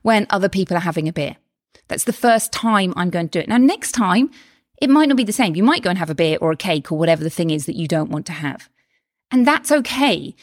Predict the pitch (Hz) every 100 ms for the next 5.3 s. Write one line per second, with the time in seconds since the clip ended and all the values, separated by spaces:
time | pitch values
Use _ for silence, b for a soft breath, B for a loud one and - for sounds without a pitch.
0 | b - 220 269 311 254 220 202 196 -
1 | 233 247 247 165 180 269 _ - 208 202
2 | 208 190 - 185 170 185 160 156 143 -
3 | 277 285 277 349 427 214 311 240 156 143
4 | 175 160 - - 240 - 247 262 320 285
5 | 269 269